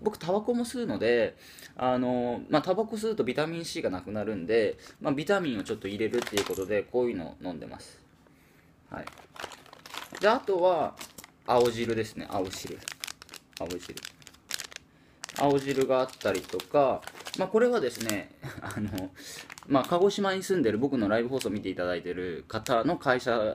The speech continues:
さんが、あの、販売してる、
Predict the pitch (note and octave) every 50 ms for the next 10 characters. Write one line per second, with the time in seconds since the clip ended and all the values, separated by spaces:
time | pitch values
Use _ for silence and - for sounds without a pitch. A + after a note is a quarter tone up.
0 | G1+ G1+ G1+ G1+ - - - A2+ G#2+ G#2+ G#2 F#2+ G#2 A2+ A#2+ C#3+ A2 - - -
1 | - - - - - - - G2 G2 F#2 F2 F2 E2+ D#2+ D#2+ - G#2 G2+ F#2+ F2+
2 | F2+ F2 - - F#2+ E2 F2 E2 -